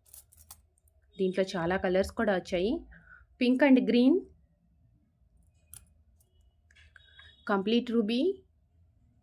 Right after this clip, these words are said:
ప్యాటర్న్ అయితే సూపర్బ్‌గా ఉంది, simply సూపర్బ్ అండి. మైక్రో ప్లేటింగ్‌తో మంచి,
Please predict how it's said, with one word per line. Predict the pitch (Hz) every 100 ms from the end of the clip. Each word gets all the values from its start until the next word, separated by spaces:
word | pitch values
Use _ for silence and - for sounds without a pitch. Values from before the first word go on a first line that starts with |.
| _ _ _ - - - - -
ప్యాటర్న్ | 208 247 285
అయితే | 277 262 262
సూపర్బ్‌గా | - - - - 262 247 208 254
ఉంది, | 220 262
simply | 269 240 240 254
సూపర్బ్ | 262 240 - 220 214
అండి. | 196 185
మైక్రో | 190 196 208 254
ప్లేటింగ్‌తో | 254 226 220 214 220
మంచి, | 196 202 233 247 254